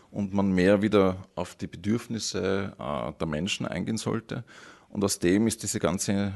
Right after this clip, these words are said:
äh, ist dieser ganze Begriff entstanden und, und, und diese ganze Bewegung, äh,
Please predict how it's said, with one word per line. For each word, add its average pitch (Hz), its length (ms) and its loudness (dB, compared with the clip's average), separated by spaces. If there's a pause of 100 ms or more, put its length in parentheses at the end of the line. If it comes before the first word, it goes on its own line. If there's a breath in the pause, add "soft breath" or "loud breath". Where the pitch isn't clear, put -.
(140)
äh, 78 340 -2
ist - 160 -10
dieser 95 160 -8
ganze - 300 -8
Begriff - 640 -6
entstanden 98 720 -6
und, 85 280 -10
und, - 220 -12
und - 220 -14
diese 92 160 -8
ganze 87 240 -6
Bewegung, 95 560 2 (500 loud breath)
äh, 85 140 0